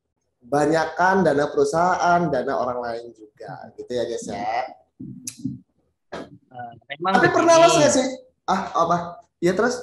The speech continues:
Speaker 2: Memang begini, kalau, kalau, kalau kita ngomong, eh, kerugian ya Bang ya, kalau kita ngomong kerugian, banyak kok teman-temanku yang, yang, eh, yang udah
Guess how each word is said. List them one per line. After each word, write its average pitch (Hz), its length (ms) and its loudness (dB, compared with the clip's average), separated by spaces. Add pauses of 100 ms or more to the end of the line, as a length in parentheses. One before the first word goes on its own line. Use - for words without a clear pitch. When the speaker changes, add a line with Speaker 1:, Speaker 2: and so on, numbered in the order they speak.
(960)
Speaker 2:
Memang 180 280 -6
begini, 123 460 -8 (220)
kalau, 156 400 -4 (100)
kalau, 180 680 -2 (380)
kalau 175 240 -8
kita 185 280 -16
ngomong, 175 440 -6 (280)
eh, 131 540 -2 (260)
kerugian 160 380 -8
ya 151 160 -6
Bang 104 180 -18
ya, 98 140 -20 (260)
kalau - 180 -16
kita 139 220 -14
ngomong 135 300 -8
kerugian, 113 480 -16 (1040)
banyak 185 400 0
kok 185 280 -4
teman-temanku 165 680 -4
yang, 151 240 0 (260)
yang, 135 300 -6 (320)
eh, 113 720 -6 (840)
yang 123 160 -6
udah 117 360 -2